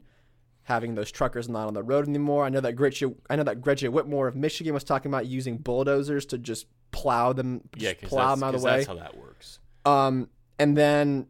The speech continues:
Speaker 1: they were talking about authorizing the military, which I'm not an expert on, um, on policy and optics, but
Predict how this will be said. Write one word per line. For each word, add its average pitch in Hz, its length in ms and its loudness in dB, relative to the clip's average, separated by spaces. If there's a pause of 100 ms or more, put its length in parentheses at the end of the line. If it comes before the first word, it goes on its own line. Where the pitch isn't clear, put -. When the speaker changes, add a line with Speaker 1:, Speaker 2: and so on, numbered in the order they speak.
Speaker 1:
they 135 180 0
were 135 120 4
talking 139 320 0
about 127 320 2
authorizing 131 560 0
the 123 80 -2
military, 135 560 0
which 143 360 -2 (1120)
I'm 139 120 2
not 175 200 6
an 147 80 2
expert 135 540 0
on, 117 420 -2 (420)
um, 110 380 -8 (560)
on 107 280 -6 (100)
policy 143 480 0
and 123 120 -2
optics, 113 440 -2
but 135 500 0